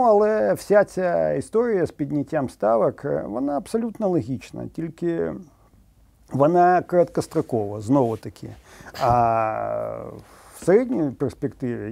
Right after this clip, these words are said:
я не думаю, що буде мегавійна, але глобальні зрушення і зміна статус-кво по Близькому Сходу будуть.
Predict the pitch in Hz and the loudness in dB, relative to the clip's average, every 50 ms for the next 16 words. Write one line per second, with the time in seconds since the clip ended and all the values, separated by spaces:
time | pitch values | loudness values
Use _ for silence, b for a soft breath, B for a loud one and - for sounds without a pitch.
0 | 107 127 202 226 247 247 208 220 202 170 165 151 127 - - 147 131 151 156 135 | 0 2 2 4 2 2 2 2 2 2 2 2 2 0 -2 -4 -2 0 0 2
1 | 143 135 139 143 135 120 113 120 131 113 92 98 110 110 80 87 - - - - | 4 4 6 6 4 4 2 0 -2 -2 -4 -6 -6 -6 -8 -10 -12 -16 -20 -20
2 | - - - _ _ _ _ _ - - - - - - - - - - - 147 | -20 -20 -20 _ _ _ _ _ -20 -20 -20 -20 -20 -20 -20 -20 -8 -2 2 4
3 | 139 143 147 147 143 143 143 139 131 123 104 127 156 156 135 135 165 151 143 139 | 6 6 6 4 4 4 4 4 4 2 4 4 4 4 8 8 8 8 8 6
4 | 135 135 120 110 156 196 208 190 - 165 135 120 117 120 - 156 120 107 135 160 | 2 0 0 0 -2 -2 -2 -4 -4 -4 -2 -2 -2 -4 -4 -6 -4 -2 -2 0
5 | 156 139 135 117 - - 139 120 - 123 104 - - 202 185 165 - 143 131 - | 0 0 0 -2 -4 -2 -2 -2 -2 -6 -14 -12 -10 -8 -6 -6 -6 -6 -8 -8
6 | 131 113 - - 151 135 123 113 - - 147 139 123 117 104 101 110 101 98 101 | -8 -10 -10 -8 -8 -8 -8 -8 -10 -8 -8 -8 -6 -6 -8 -8 -10 -10 -12 -14
7 | 98 _ | -16 _